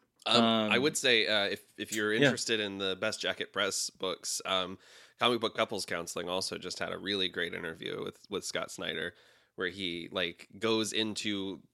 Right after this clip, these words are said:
Speaker 1: literally everything that inspired each of the books. <laughs> Like, his,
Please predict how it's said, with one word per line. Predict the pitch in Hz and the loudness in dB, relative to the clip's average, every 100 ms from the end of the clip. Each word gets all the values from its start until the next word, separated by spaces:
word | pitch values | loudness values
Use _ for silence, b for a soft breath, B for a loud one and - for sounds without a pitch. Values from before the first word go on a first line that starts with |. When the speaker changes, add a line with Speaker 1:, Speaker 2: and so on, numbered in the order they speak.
| 101 | -4
Speaker 1:
literally | 120 131 123 120 110 - | 0 2 2 2 2 2
everything | 104 110 110 101 110 107 | -2 0 -2 0 -2 0
that | 104 | 0
inspired | 95 - - 98 95 - | -2 -2 0 2 0 -2
each | 98 92 | -6 -4
of | 98 85 | -6 -4
the | 85 | -6
books. | 87 80 - | -4 -6 -2
<laughs> | |
Like, | 107 95 | 0 0
his, | - 123 160 - | 0 -4 -2 -4